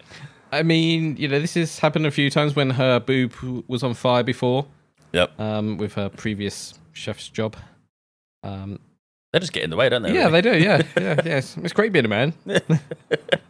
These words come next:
Speaker 2: I mean, it's so, this is so weird because he's just touching her boob at this point.
Speaker 1: <laughs> Yeah, well, yeah.
Speaker 2: And everyone's, the whole scene's just played off like, "Yep, you can do that, I guess, if you're familiar with pers-, your friend and just touch."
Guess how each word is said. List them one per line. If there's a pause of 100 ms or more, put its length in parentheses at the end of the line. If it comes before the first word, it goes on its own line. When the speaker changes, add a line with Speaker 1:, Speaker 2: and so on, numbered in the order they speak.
(520)
Speaker 2:
I
mean, (160)
it's
so,
this
is
so
weird
because
he's (240)
just
touching
her
boob
at
this
point.
Speaker 1:
<laughs>
Yeah, (180)
well,
yeah. (260)
Speaker 2:
And
everyone's,
the
whole
scene's
just
played
off
like, (760)
"Yep, (260)
you
can
do
that,
I
guess,
if
you're
familiar
with (320)
pers-,
your
friend
and
just
touch."